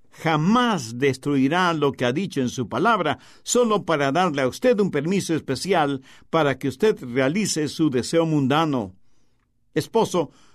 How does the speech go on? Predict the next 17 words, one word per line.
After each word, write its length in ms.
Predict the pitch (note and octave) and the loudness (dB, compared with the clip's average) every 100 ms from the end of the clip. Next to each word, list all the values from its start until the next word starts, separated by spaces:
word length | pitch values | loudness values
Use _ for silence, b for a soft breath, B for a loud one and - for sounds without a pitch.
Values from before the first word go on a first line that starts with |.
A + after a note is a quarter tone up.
| b b _ - | b b _ -2
nunca 480 | G3+ D#4 D4 B3+ A#3 | 2 4 4 2 0
abandone 560 | G3+ F3+ A3 B3 A3+ | 2 2 2 2 2
a 80 | G3+ | -2
su 160 | - D#3+ | -2 -4
esposa 460 | - A#3 F#3+ E3 | 0 0 0 -2
frente 380 | B2+ F3+ E3+ D#3+ | -2 -2 0 0
a 60 | D3+ | 2
la 180 | C3+ | 0
realidad 520 | B2 A#2 A#2+ B2 D#3 D3 | 0 0 -2 0 0 0
de 100 | C3 | -2
los 140 | A2 | -4
problemas 460 | - A2 C#3+ C3 - | -4 -2 0 -2 -4
cotidianos. 840 | A#2 F#2+ F#2+ B2 A#2 F2 F2 - | -6 -6 -2 0 0 -4 -10 -8
Antes, 440 | - A#3+ A3+ D#3 - | -2 -2 -2 -6 -6
por 240 | - C3 | -6 -2
el 120 | F3 | 0
contrario, 580 | - B2+ C#3 C#3 B2 A#2+ | 0 -2 0 0 0 -2